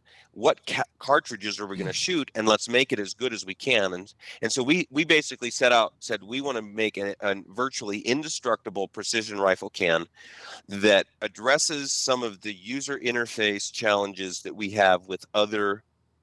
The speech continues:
Speaker 1: m-, manufacturers' products, that is, that is good at sound suppression, um, and, and that has the size and signature, you know, that fit different com-,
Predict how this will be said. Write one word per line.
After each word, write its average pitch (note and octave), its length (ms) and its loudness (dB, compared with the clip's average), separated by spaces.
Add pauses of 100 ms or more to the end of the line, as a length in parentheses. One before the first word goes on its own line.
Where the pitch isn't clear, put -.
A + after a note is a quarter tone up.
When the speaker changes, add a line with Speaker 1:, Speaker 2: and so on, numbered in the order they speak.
(140)
Speaker 1:
m-, D#2 80 -16 (180)
manufacturers' G#2+ 1000 0
products, F2+ 640 -4 (540)
that G#2 360 4 (120)
is, A#2 420 -4 (1040)
that B2+ 220 2
is A#2+ 240 -4
good C3+ 480 -2
at C#3 120 2
sound C#3 360 4
suppression, G#2 640 -6 (1400)
um, F#2+ 540 4 (320)
and, A2 500 2 (120)
and A2+ 220 -2
that G#2+ 240 2 (320)
has C#3 540 2
the A2 120 -10
size A2+ 1300 2 (380)
and G2+ 180 -4
signature, G#2 840 -2 (100)
you G#2+ 100 -8
know, G2+ 160 -2
that F#2 200 -4
fit - 300 0
different F#2+ 360 -6
com-, G2+ 160 -10